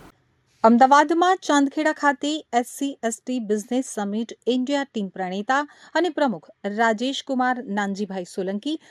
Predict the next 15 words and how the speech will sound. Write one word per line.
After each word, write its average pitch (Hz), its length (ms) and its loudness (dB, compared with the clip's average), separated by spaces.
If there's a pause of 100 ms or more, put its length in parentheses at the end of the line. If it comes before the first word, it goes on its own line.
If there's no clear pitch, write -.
(160)
તથા 294 180 0
શાંતિલાલ 294 600 0
પરમાભાઈ 220 560 -2
મહેરિયા, 196 560 -4 (440)
સુગતભાઈ 320 580 0
કનુભાઈ 226 420 -4
પરમાર, 185 440 -6 (180)
હરીશભાઈ 240 480 -4
પરમાર, 190 440 -8 (140)
નવીનભાઈ 247 520 -2
પરમાર, 190 420 -6 (320)
ભવાનભાઈ 277 580 0
મકવાણા, 202 540 -6 (140)
વિઠ્ઠલભાઈ 233 540 -4
પરમાર, 185 440 -4